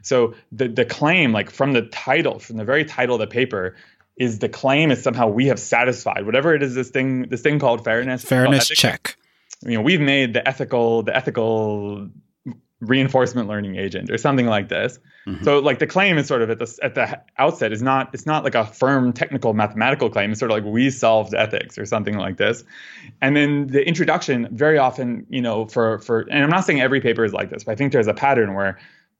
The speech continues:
Speaker 1: the, the motivation might, might either be, you know, on the worst side, it could be, you know, there's plenty of work that's just, like, babbling. But on the other side, you could have work that is even intelligent, but it's just that the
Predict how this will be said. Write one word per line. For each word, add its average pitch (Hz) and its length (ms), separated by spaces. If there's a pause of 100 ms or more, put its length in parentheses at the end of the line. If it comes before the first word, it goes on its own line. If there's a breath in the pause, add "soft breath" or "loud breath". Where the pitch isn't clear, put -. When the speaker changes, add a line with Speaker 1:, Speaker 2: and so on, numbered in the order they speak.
Speaker 1:
the, 123 120
the 120 160
motivation 127 560
might, 107 200
might 110 340
either 120 260
be, 107 420 (420 soft breath)
you 139 100
know, 127 80
on 131 140
the 139 80
worst 160 280
side, 131 260
it 117 80
could 110 120
be, 104 380 (100)
you 127 100
know, 120 80
there's 110 120
plenty 127 300
of 113 60
work 110 120
that's 101 100
just, 90 200
like, 90 120
babbling. 101 760 (460 soft breath)
But 139 180
on 156 100
the 160 120
other 214 180
side, 120 340
you 127 140
could 151 120
have 123 160
work 127 340
that 131 220
is 127 160
even 139 560 (460)
intelligent, 139 800
but 117 140
it's 113 220
just - 300
that 120 240
the 113 460